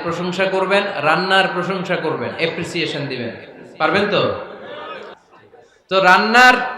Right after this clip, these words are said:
প্রশংসা নিয়ে যে মজার গল্পটা আপনাদের শোনাতে চাই, এদিকে তাকান,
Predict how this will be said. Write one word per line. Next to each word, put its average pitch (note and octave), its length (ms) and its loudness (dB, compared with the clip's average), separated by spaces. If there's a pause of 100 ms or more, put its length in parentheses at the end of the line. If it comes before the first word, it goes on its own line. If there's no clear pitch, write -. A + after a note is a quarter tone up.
(120)
প্রশংসা A3+ 420 2
নিয়ে A3+ 200 4
যে G3 160 2
মজার G3 300 4
গল্পটা F#3+ 420 4
আপনাদের F3+ 260 2
শোনাতে D#3+ 440 0
চাই, C#3+ 300 0 (400)
এদিকে E3 300 0
তাকান, C3 280 -2